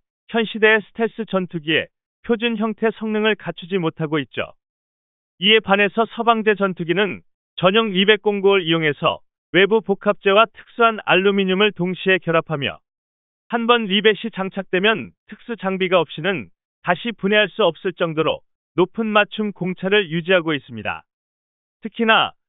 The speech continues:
수만 개의 리벳으로 고정하는 외부 표면은 특수한 마감재를 사용하여 매끄러운 표면을 만들어주고 있습니다. 중국과는 달리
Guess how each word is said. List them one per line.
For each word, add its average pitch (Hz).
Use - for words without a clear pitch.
수만 240
개의 226
리벳으로 202
고정하는 202
외부 185
표면은 180
특수한 226
마감재를 185
사용하여 151
매끄러운 214
표면을 202
만들어주고 165
있습니다. 98
중국과는 220
달리 185